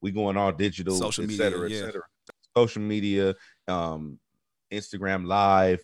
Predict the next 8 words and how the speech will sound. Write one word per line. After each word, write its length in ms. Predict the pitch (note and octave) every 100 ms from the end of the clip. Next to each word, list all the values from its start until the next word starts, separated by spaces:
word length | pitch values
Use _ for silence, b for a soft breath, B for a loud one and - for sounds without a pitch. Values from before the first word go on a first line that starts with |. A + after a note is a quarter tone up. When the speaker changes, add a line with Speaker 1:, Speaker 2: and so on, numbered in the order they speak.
| -
Speaker 1:
whatever, 540 | F#2 A2 G2 C2+ C2+ _ b b b
S-, 160 | - -
Zoom, 580 | E2+ G#2 G#2 G2 F#2+ F#2+ -
Clubhouse, 720 | - G2+ G2 F#2+ F#2+ F#2+ - F#2+
all 160 | G#2+
that. 180 | G2+ C#2 - _ _ - - _ -
And 220 | A2 F#2+
now, 680 | A#2+ C#3+ C#3 C3 A#2 A2+